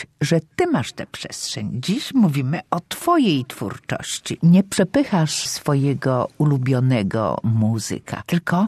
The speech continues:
w cudzysłowie oczywiście powiem, przepychasz siebie. Dajesz nam siebie z nowymi piosenkami. W ubiegłym dwa tysiące dwudziestym trzecim została wydana płyta przez Agencję Muzyczną Polskiego Radia.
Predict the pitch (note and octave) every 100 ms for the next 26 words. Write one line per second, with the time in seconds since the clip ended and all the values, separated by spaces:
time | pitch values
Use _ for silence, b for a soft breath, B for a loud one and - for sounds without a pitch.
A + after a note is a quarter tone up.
0 | - - G3+ F#3 - A3 D3+ A#2+ - B2+
1 | - C3 B2 A#2+ A#2+ - - A3+ - C4+
2 | - A3+ - - - - D#3+ - - -
3 | G#2 A#2 E3 A3+ C4+ - E3+ C3+ C3+ -
4 | - F3 D#3+ F#3+ A#3 A3+ - E3+ D3+ C3+
5 | C#3+ D#3+ F3+ - - E3+ A3 G#3+ - B3
6 | F#3 A2 - - C3 D3 G#3 C3+ B2 -
7 | E3 D3 - D#3+ D#3+ - A#2+ D3 - C3+
8 | - - - F3+ G3 D#3 A#2 G#2 C#3+ D3
9 | A2+ A2+ D#3+ - - A2+ - A#2+ - A#2
10 | A2+ G#2+ A2+ G#2+ - - - - - -
11 | A2 F2 E2+ -